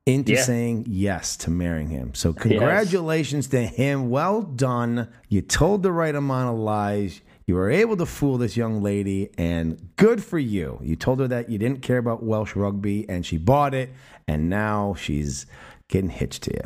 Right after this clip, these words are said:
Speaker 1: And you're gonna be the best man from what I understand.
Speaker 2: Yeah, yeah, we've got the, uh, the bachelor party in a few weeks as well, so we,
Speaker 1: Ah.
Speaker 2: we, we may well, we may well have some tales by the time
Speaker 1: Where,
Speaker 2: the Hateful
Speaker 1: where's
Speaker 2: Eight
Speaker 1: the
Speaker 2: are
Speaker 1: bachelor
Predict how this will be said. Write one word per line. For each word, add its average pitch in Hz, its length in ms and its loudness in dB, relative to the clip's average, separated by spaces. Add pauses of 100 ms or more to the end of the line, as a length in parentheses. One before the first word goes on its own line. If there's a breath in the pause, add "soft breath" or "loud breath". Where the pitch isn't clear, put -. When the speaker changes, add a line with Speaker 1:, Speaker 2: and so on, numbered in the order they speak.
Speaker 1:
And 95 160 2
you're 160 120 2
gonna 190 120 0
be 180 120 2
the 170 80 0
best 156 320 0
man 156 260 0
from 123 380 -2 (100)
what 90 180 2
I 87 120 0
understand. 92 480 -2 (120)
Speaker 2:
Yeah, 110 440 0 (100)
yeah, 110 200 2
we've 98 180 -2
got 104 200 0
the, 95 240 2
uh, 90 260 -2 (180)
the 92 80 0
bachelor 101 420 0
party 87 360 -4
in 90 100 -6
a 85 40 -10
few 95 240 -4
weeks 85 320 -8
as 85 140 -8
well, 90 240 -4
so - 280 -8
we, 82 60 -4
Speaker 1:
Ah. 170 760 2
Speaker 2:
we, 117 60 2
we 117 100 0
may 120 200 0
well, 113 380 0
we 107 100 0
may 110 180 -2
well 104 200 -2
have 101 140 -6
some 98 180 -8
tales 92 540 -2
by 92 120 -2
the 85 120 -4
time - 200 2
Speaker 1:
Where, 190 220 4
Speaker 2:
the 92 60 -2
Hateful 107 240 -2
Speaker 1:
where's 156 280 4
Speaker 2:
Eight 123 40 -4
Speaker 1:
the 143 120 0
Speaker 2:
are 127 40 -2
Speaker 1:
bachelor 143 240 0